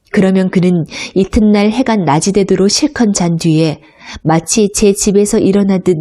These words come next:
느즈키 일어나서 조반을 청하여 먹고는 한마디의 사례도 없이 나가버린다. 그리고 만약 누구든 그의 이 청구에 응하지 않으면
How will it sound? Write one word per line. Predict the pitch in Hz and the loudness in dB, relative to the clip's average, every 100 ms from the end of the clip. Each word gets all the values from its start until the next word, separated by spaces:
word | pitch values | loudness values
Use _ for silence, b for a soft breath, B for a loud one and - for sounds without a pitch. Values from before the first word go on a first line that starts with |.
| - | 0
느즈키 | 170 190 226 - 220 | 0 2 -2 0 0
일어나서 | 185 185 180 175 165 - B B B B - | 2 0 -2 -2 -4 -6 B B B B -2
조반을 | 190 185 185 196 | 0 2 0 0
청하여 | 202 254 220 202 | -2 -2 0 0
먹고는 | 160 147 - 160 165 151 B B B - | 0 -2 -4 -2 -2 -4 B B B -2
한마디의 | 311 294 285 262 247 | 2 4 2 2 2
사례도 | 247 262 247 226 | 2 0 2 2
없이 | 180 147 - - 180 | 0 -2 -4 -2 -2
나가버린다. | 135 156 185 185 175 156 143 120 - _ _ _ _ _ _ _ _ - B B B B B | -2 -2 -2 0 -2 -2 -4 -6 -8 _ _ _ _ _ _ _ _ -20 B B B B B
그리고 | 220 220 214 | 0 2 2
만약 | 170 170 185 180 - _ 180 | 2 2 0 -2 -10 _ 0
누구든 | 202 220 226 220 | 2 4 2 0
그의 | 214 214 208 240 | 2 2 2 0
이 | |
청구에 | - 302 269 247 | -2 0 4 4
응하지 | 202 185 214 208 196 | 4 2 0 0 -2
않으면 | 170 165 175 156 | 0 0 0 -2